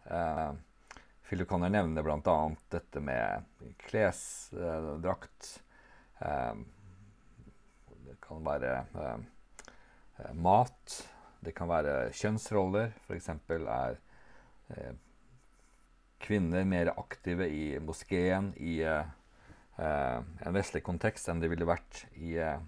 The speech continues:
en kontekst i Midtøsten, eh, er noen eksempler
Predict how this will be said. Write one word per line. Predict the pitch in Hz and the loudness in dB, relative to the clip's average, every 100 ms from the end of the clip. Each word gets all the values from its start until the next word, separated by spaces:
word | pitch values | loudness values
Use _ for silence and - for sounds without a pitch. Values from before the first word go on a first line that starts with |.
| - - - - - - | -14 -20 -20 -20 -18 -12
en | 73 | -8
kontekst | 87 82 - 87 | -6 -4 -4 -2
i | |
Midtøsten, | 90 - 71 - - 127 127 - - | -4 -2 -4 -4 -4 -4 -4 -10 -10
eh, | - 95 90 87 92 - _ - | -4 -2 0 -2 -4 -12 _ -2
er | 98 98 98 - - - | 0 0 -2 -14 -20 -8
noen | 117 95 | -4 -4
eksempler | - 85 73 - | -2 -4 -4 -2